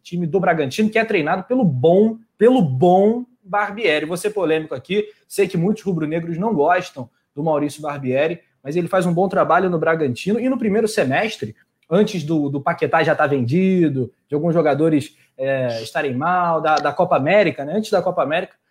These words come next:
o Flamengo com o Maurício Barbieri, em dois mil e dezoito, jogou um futebol de primeira, muito bom, era pra ter sido campeão, acabou que a coisa desandou, o Barbieri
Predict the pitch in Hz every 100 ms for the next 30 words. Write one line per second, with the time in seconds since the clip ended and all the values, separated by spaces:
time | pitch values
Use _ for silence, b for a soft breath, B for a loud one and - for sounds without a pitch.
0 | _ 143 170 139 151 175 185 - 196 240
1 | - 190 175 170 175 160 156 127 139 185
2 | 170 156 156 120 165 170 135 156 185 180
3 | 131 120 175 208 b b _ 120 156 254
4 | 214 139 98 - 131 165 220 190 131 135
5 | 196 - 147 165 175 185 147 - 160 156
6 | 175 175 147 170 - _ 156 170 180 165
7 | 151 143 151 214 139 175 151 135 127 139
8 | 143 123